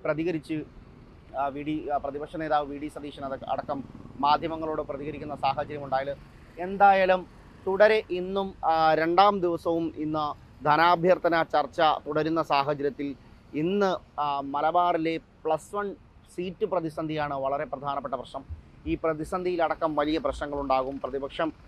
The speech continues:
പ്രമേയമാക്കി ഉന്നയിക്കാനുള്ള സാഹചര്യം, അടിയന്തര പ്രമേയമാക്കി പ്ലസ്, ഈ പ്ലസ് വൺ സീറ്റ് പ്രവേ-, പ്രശ്നം ഉന്നയിക്കാനുള്ള സാഹചര്യവും ഒരുങ്ങുന്നു. എന്തായാലും ഇന്ന്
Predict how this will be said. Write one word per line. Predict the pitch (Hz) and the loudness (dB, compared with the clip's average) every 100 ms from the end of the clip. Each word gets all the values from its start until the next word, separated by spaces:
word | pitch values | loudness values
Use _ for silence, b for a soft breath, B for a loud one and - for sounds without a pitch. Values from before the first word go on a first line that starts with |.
| - - | -20 -8
പ്രമേയമാക്കി | - 156 175 196 190 165 - | -2 0 0 0 0 -2 -4
ഉന്നയിക്കാനുള്ള | 165 151 151 156 139 143 139 135 | -6 -4 -4 -4 -2 -4 0 0
സാഹചര്യം, | 131 127 135 139 135 | 0 0 -2 -2 -4
അടിയന്തര | 143 170 180 185 | -2 -4 -4 -4
പ്രമേയമാക്കി | 170 160 165 160 147 151 156 135 | -4 -4 -4 -4 -6 -6 -12 -6
പ്ലസ്, | 135 131 139 | -6 -4 -6
ഈ | 143 143 | -6 -8
പ്ലസ് | 135 135 | -10 -8
വൺ | 165 | -10
സീറ്റ് | 170 160 156 165 - B B - | -8 -8 -6 -6 -6 B B -4
പ്രവേ-, | 156 151 - | -2 -2 -4
പ്രശ്നം | 147 - 165 160 | -8 -6 -6 -4
ഉന്നയിക്കാനുള്ള | 147 151 160 156 151 156 | -4 -4 -4 -4 -4 -2
സാഹചര്യവും | 139 131 143 147 139 147 | 0 -2 -2 -4 -6 -6
ഒരുങ്ങുന്നു. | 135 135 151 | -6 -6 -8
എന്തായാലും | 151 151 160 165 - - - - - | -4 -4 -4 -6 -14 -20 -20 -16 -6
ഇന്ന് | 185 214 | -4 -2